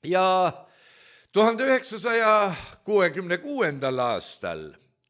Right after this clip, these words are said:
ütles endine Führeri asetäitja parteis Rudolf Hess, ta oli tuhande üheksasaja neljakümne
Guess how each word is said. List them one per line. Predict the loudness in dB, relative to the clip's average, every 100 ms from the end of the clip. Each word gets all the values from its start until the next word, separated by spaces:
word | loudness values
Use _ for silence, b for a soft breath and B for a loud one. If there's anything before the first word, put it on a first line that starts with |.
| -4
ütles | -4 -4 -6 -4 -4 -8 -8
endine | -8 -8 -8 -6 -4 -6
Führeri | -4 0 0 2 0 -2 -4 -4 -4
asetäitja | -4 -4 -4 -4 -6 -6 -8
parteis | -6 -8 -4 -4 -4 -8 -16 -18 B B B B
Rudolf | 0 4 4 0 -6 -8 -4
Hess, | -4 -4 -12 -16 -18 _ _ _ _ _ _ _ -20 -6
ta | -4 -2
oli | -4 -8 -8 -10 -14 b b b b
tuhande | -6 -4 -2 -2
üheksasaja | -2 -4 -10 -6 -6 -4
neljakümne | -6 -4 -6 -6 -10